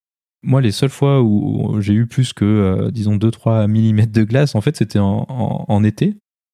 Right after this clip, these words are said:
Euh, typiquement, le, le Genève-Paris, euh, on vole assez bas. C'est aussi ça, un des facteurs qui fait qu'on a ce retour d'expérience d'en avoir peu vu, c'est que plus on vole haut, euh, moins il y a de givrage, parce que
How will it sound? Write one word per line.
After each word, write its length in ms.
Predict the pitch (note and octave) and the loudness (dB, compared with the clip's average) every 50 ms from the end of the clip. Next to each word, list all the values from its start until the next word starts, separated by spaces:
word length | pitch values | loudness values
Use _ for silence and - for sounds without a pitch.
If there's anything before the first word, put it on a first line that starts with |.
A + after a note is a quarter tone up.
| _ - | _ -4
Euh, 180 | G#2 G2+ G2+ G2 | -2 -2 -2 -2
typiquement, 560 | - - - - G#2 - - B2 B2 C3+ B2+ | -4 -6 -6 -6 -6 -2 0 2 2 4 4
le, 360 | A#2 G#2+ G2 G2+ G#2+ G#2 - - G2+ G2+ G2+ G2 G2+ A2+ - | 4 2 2 2 0 -2 -2 -6 -6 -6 -6 -8 -8 -8 -4
le 160 | A2 A2 G#2 | 0 0 0
Genève-Paris, 1000 | F#2+ G2 G#2+ G#2 A2 A2+ A2+ G#2 G2+ F#2+ F#2+ F#2 - - A2 G2 G2+ A#2 C#3 D#3 - _ _ _ _ _ _ - | 2 2 2 2 4 2 2 2 2 0 0 0 -2 -2 -2 0 0 0 0 0 -2 _ _ _ _ _ _ -2
euh, 440 | A2 G2+ G2 F#2+ G2 G2 G2 G2+ G#2 | 0 2 2 2 2 0 0 -2 -2
on 180 | A#2 A#2+ A2 | -2 -2 0
vole 260 | G2+ G2+ A#2+ C#3 C#3 C3 | 2 2 2 2 2 2
assez 360 | - A2 G#2+ - - A2 G2 | 0 -2 -2 -2 -2 -2 -2
bas. 280 | G2+ G#2 B2+ F#3 F#3 - | 0 0 0 0 -2 -2
C'est 120 | - - A#2 | -2 0 0
aussi 240 | G#2+ - - A2 | 0 0 -2 -4
ça, 420 | G#2 - - C3 B2+ A#2+ A2+ G#2 - | -4 -2 0 0 2 2 2 0 0
un 140 | - A2+ G#2 | 0 0 0
des 180 | G#2 G#2 G2+ F#2+ | 2 0 0 0
facteurs 380 | - A2 - - C3+ B2+ A#2 | -2 -4 -2 -2 -2 -2 0
qui 120 | - - G2 | 0 -2 -2
fait 240 | - - C#3 C3 | 0 0 -2 -2
qu'on 200 | A#2+ - G#2+ G2+ | 0 0 0 0
a 100 | G#2 G#2 | 0 0
ce 160 | G2+ - - G#2 | -2 -2 -6 -8
retour 220 | - - - A#2 | -6 -4 -2 0
d'expérience 500 | A2 G#2+ - - - A2 G#2+ A2 A2+ G#2+ | 0 0 -2 -2 -2 0 0 2 0 2
d'en 140 | G2+ G2+ G2 | 2 0 0
avoir 300 | F#2+ F#2 G2+ G2 F2+ - | 2 2 0 -2 -2 -2
peu 120 | - G#2+ | 0 0
vu, 180 | G2 G2 C3 E3 | 0 2 0 0
c'est 120 | - - G2+ | 0 -2 -4
que 240 | - - - G2+ - - _ _ _ _ _ | -4 -4 -4 -4 -4 -4 _ _ _ _ _
plus 160 | - - D3 | -4 0 2
on 120 | D3 C3+ B2 | 2 2 2
vole 280 | A2 A2 G#2 G2+ G#2+ - - | 2 2 2 2 2 2 2
haut, 260 | B2 B2+ D3+ E3+ - - _ _ _ _ _ _ - | 2 4 4 2 0 -2 _ _ _ _ _ _ -4
euh, 240 | G#2+ G2+ G2 G2 G2 | -2 0 0 0 0
moins 300 | G2+ G#2+ A#2 C3 C#3 C#3 | 0 0 2 2 2 2
il 60 | B2+ | 2
y 40 | A2+ | 2
a 60 | G#2 | 0
de 60 | G2+ | -2
givrage, 460 | G2+ - A#2+ A2+ G#2 G#2 G#2 G2 - - | -2 -2 -2 0 0 0 -2 -2 -2 -4
parce 180 | G2 F#2 - | -4 -4 -4
que 320 | - - A2+ A2 G#2 G2 | -4 0 0 2 2 0